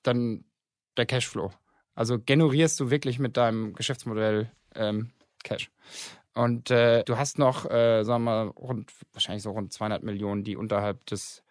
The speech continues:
operativen Ergebnisses an, an Cash kommen, relevanten Sachen kommen. Das heißt, dann bist du dann wirklich profitabel, dass du wirklich Cash generierst.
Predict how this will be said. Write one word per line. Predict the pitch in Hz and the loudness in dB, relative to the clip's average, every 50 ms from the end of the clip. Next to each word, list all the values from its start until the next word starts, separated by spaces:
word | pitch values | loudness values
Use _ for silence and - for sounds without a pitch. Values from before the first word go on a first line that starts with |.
| _ _ | _ _
operativen | - - 123 123 113 110 104 - - 123 113 120 | -12 -6 -2 0 0 0 0 0 -6 -2 -2 -2
Ergebnisses | 104 101 104 - 117 - - 131 117 107 120 117 - - - - | -2 -2 -2 -4 -6 -4 -4 -8 -6 -6 -6 -6 -8 -10 -14 -14
an, | - - 110 104 104 95 - | -10 -6 -4 -4 -4 -6 -8
an | - 101 101 | -12 -12 -12
Cash | 95 - 123 117 117 - - | -8 -4 -4 -4 -4 -4 -6
kommen, | - - 123 131 160 220 - _ _ - | -4 -2 -2 -2 -2 -6 -10 _ _ 0
relevanten | - 143 135 127 117 120 120 - - 113 | 2 4 4 4 4 4 2 2 -2 0
Sachen | 98 113 104 - 131 120 | 0 0 0 0 -4 -4
kommen. | - - 117 135 185 190 - _ _ - - - - _ _ _ _ _ - | -2 -2 -2 -2 -2 -4 -6 _ _ -20 -20 -20 -20 _ _ _ _ _ -4
Das | - 123 - | -2 0 2
heißt, | 151 143 - - | 2 2 2 2
dann | 131 131 147 139 | 4 4 4 4
bist | 131 - - | 2 2 4
du | 131 | 4
dann | 120 117 110 | 4 4 4
wirklich | 113 131 127 - 120 113 - | 0 0 0 -2 -4 -4 -2
profitabel, | - 123 123 117 - 123 131 123 | -4 -4 -4 -2 0 0 2 2
dass | 113 107 - | 2 -2 -2
du | 117 | -2
wirklich | 113 117 113 113 - - _ _ _ _ _ _ _ _ _ _ _ _ _ _ - | -2 -2 -2 -4 -6 -8 _ _ _ _ _ _ _ _ _ _ _ _ _ _ -6
Cash | - 123 120 113 - | -2 0 0 0 0
generierst. | - 117 110 104 - - 120 139 156 - - - | -2 -2 -4 -2 0 2 2 2 2 2 -2 -10